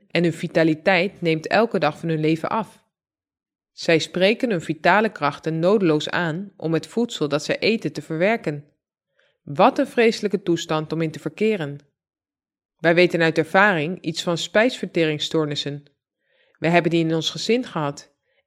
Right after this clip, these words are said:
en wij zijn van mening dat het een ziekte is om erg beducht voor te zijn. Als iemand zware spijsverteringsstoornissen krijgt,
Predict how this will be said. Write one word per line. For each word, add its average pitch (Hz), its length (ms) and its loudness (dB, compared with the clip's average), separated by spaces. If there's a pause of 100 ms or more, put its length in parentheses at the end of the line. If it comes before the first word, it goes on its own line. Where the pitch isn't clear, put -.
(100)
en 202 240 2
wij 196 120 4
zijn 156 240 -2
van 147 140 -4
mening 214 480 -2
dat 160 120 -2
het 143 140 -10
een 143 100 -4
ziekte 233 400 -2
is 165 320 -4
om - 240 -8
erg 214 260 0
beducht 175 360 -4
voor 175 160 -4
te 156 100 -10
zijn. 151 400 -4 (1200)
Als 185 300 0
iemand 226 380 2
zware 214 460 4
spijsverteringsstoornissen 196 1400 -2
krijgt, 208 540 -8